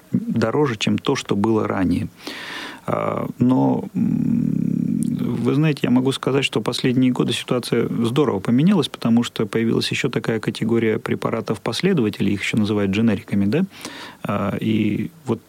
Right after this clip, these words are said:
тех самых препаратов, которые улучшают отток внутриглазной жидкости, а, дженериков на рынке сейчас как минимум около шести-семи разных, м, для того, чтобы пациенты могли их использовать. Они, естественно, дешевле, чем те, а, брендовые позиции, которые появились впервые.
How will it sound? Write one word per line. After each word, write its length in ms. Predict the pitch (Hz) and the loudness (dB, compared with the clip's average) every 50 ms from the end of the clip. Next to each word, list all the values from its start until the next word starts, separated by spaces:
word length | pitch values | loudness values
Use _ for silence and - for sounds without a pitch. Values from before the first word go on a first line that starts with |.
| _ - | _ -2
тех 220 | - 135 120 - | -2 -2 0 0
самых 320 | - - 127 113 113 104 - | 0 0 0 0 0 0 0
препаратов, 560 | - 113 - - 117 117 113 - - 104 - | -2 -2 -2 -2 -2 -4 -4 -4 -6 -6 -4
которые 480 | - - - - 113 110 110 107 - | -4 -4 -2 -2 0 0 2 2 2
улучшают 640 | - - 117 117 110 - - - 113 101 98 - - | 2 2 2 0 0 0 -2 -2 0 0 -2 -2 -4
отток 340 | - - - - 104 - - | -6 -4 -4 -4 -4 -2 0
внутриглазной 560 | 110 98 - 107 107 110 110 107 110 110 110 | -2 0 0 0 0 0 0 2 2 2 2
жидкости, 580 | 120 160 190 - - - - - - - 98 101 - - - - - - - - - - | 2 0 -2 -2 -2 -4 -4 -4 -2 -4 -6 -6 -8 -14 -18 -16 -16 -16 -18 -16 -12 -8
а, 320 | - 104 107 107 104 107 110 | -6 -4 -2 -2 -2 0 0
дженериков 640 | 104 117 127 123 110 101 - 104 - - 101 - - | 2 2 4 4 2 2 0 -2 -2 -4 -4 -2 -2
на 100 | 113 113 | -2 0
рынке 320 | - 127 120 107 - - - | 2 2 2 0 0 -4 -4
сейчас 340 | - 117 - - - - | -4 -4 -2 -2 -4 -2
как 200 | - 117 107 - | -2 -4 -2 0
минимум 460 | 120 117 113 110 107 101 101 98 - - 139 117 98 92 | 0 2 2 2 2 2 2 2 0 -2 -2 -4 -2 -4
около 280 | 110 - - 107 110 107 | -4 -4 -4 -2 -2 -2
шести-семи 760 | - - 113 - - - 107 - - 113 107 107 107 107 107 - - - | -2 -4 -6 -6 -6 -4 -4 -2 0 0 2 2 0 -2 -4 -6 -6 -6
разных, 420 | 104 98 101 104 98 - - - - - - - - - - - - - - - | -4 -2 -2 -2 -2 -4 -8 -16 -20 -20 -18 -18 -16 -16 -18 -18 -14 -8 -4 -2
м, 380 | 104 98 - - 101 107 107 | 0 2 2 2 2 2 2
для 180 | 101 110 107 104 | 2 0 0 0
того, 200 | - - 110 107 | 0 -2 -2 -2
чтобы 200 | 104 - 110 101 - | -2 -4 -6 -6 -6
пациенты 380 | - - - - 101 - - 101 | -4 -2 -2 0 0 0 0 0
могли 260 | 101 104 104 98 95 | 0 2 0 0 0
их 100 | 95 107 | -2 -4
использовать. 360 | - - 117 104 95 - - | -4 -2 0 -2 0 0 0
Они, 180 | 107 107 113 113 | 2 2 2 2
естественно, 460 | 110 - - - - - - 120 107 | 2 0 0 -2 -2 0 0 0 0
дешевле, 440 | 101 107 104 - - 127 117 104 95 | 0 0 0 0 0 2 2 2 0
чем 240 | - - - 101 95 | 0 0 0 0 0
те, 200 | - - - 110 104 - | 0 0 -2 -2 -2 -2
а, 180 | - 123 104 | -4 -2 -2
брендовые 540 | 98 95 98 113 110 101 95 98 101 104 98 | 0 0 0 2 2 2 2 2 2 0 -2
позиции, 460 | 87 - 101 - - 151 139 - - | -2 -2 -4 -2 -2 -4 -4 -4 -6
которые 360 | 95 - - - - 110 104 92 | -6 -6 -4 -2 0 0 0 -2
появились 420 | - - 104 98 101 98 98 - | -2 -2 0 0 2 0 0 -2
впервые. 480 | - - - 104 - - 92 87 82 | -2 -4 -4 -4 -4 -4 -6 -8 -8